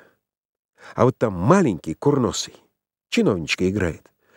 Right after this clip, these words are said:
Руки у него белые, голос сиплый, но теория ему не нужна. И этот, играющий убийцу в черных перчатках,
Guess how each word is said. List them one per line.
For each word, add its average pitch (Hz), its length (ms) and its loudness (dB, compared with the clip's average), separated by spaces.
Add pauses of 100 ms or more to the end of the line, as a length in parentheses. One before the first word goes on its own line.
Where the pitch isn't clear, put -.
(140)
Руки 151 340 2
у 131 60 0
него 120 280 2
белые, 113 580 4
голос 135 360 0
сиплый, - 600 0 (260)
но 135 200 6
теория 220 600 8
ему 139 320 4
не 87 280 2
нужна. 117 680 2 (440)
И 85 120 -4
этот, 113 420 4
играющий 117 600 4
убийцу 127 480 4
в - 60 -6
черных 104 420 2
перчатках, - 720 -4